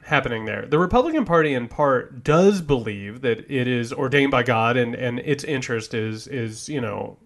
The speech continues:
in, in simpatico with America's interest. There's another group of them that they're just hucksters. They have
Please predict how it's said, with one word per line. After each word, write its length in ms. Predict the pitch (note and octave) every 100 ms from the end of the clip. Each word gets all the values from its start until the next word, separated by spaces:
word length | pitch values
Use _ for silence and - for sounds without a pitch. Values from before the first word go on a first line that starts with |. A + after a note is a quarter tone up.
| _ -
in, 280 | D3 C3+ C#3
in 320 | D3 B2 C3
simpatico 720 | - C3+ B2 C#3 C#3 C3 A2+
with 160 | A2 A2
America's 420 | A#2 G#3+ A3 -
interest. 380 | G#2+ G#2 C#3+ - - - - -
There's 200 | F#4 F#4+
another 300 | F#4+ G4 F#4
group 260 | D#4+ D#4 D4
of 100 | C4+
them 80 |
that 240 | B3+ B3 -
they're 140 | D4+
just 240 | D4 E4 -
hucksters. 920 | - D4 D4+ - - F3+ G2+ - - _ _ _ -
They 140 | G4+
have 180 | G4+